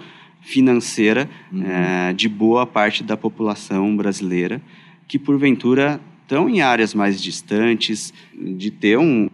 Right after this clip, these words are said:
Speaker 1: um smartphone apto a fazer alguma transação digital.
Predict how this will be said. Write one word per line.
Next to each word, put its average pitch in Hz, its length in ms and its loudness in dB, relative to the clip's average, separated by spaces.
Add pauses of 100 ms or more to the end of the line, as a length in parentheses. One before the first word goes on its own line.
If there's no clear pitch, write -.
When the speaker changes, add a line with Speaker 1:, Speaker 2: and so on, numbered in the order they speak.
Speaker 1:
um 95 80 -6
smartphone 104 1040 2
apto 98 580 0
a 92 120 0
fazer 92 340 -4
alguma 95 280 0
transação 98 640 -4
digital. 98 680 -2